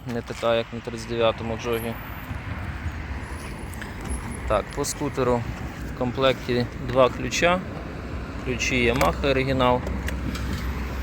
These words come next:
Ось такий багажничок. По року випуску тринадцятий рік, другий місяць.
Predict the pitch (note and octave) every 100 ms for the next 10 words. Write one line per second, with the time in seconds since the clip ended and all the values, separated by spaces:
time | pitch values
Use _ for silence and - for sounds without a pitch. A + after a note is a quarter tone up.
0 | - - - - - - C3 - B2+ C3
1 | B2 A2+ C3+ D#3 F3 E3 D3+ D3 B2+ -
2 | - - - - - - - - - -
3 | - - - - - - - - C3 C3+
4 | - B2 B2 A#2 A2+ G2 A#2 A#2+ G#2+ -
5 | - B2 B2+ B2 - - B2 B2 A#2+ -
6 | - - - - - - A#2+ B2+ B2 B2
7 | C3 F3 F3 D#3 -